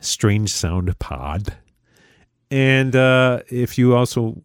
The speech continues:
there are also ways to get in touch with me when you go to big dash green dot net and click on the contact link.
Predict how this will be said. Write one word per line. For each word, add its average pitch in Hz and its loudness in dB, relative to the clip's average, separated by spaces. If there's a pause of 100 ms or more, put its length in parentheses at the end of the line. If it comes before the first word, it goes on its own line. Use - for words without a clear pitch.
there 110 -4
are 113 4
also 110 2
ways 98 2
to 104 -2
get 92 -2
in 92 -6
touch 98 -6
with 87 -4
me 92 -2
when 92 -4
you 90 -4
go 90 -2
to 85 -4
big 101 -4
dash 104 0
green 107 -2
dot 95 -2
net - -6 (580)
and 95 -8
click - -4 (140)
on 101 -2
the 92 -2
contact 113 -6
link. 110 -4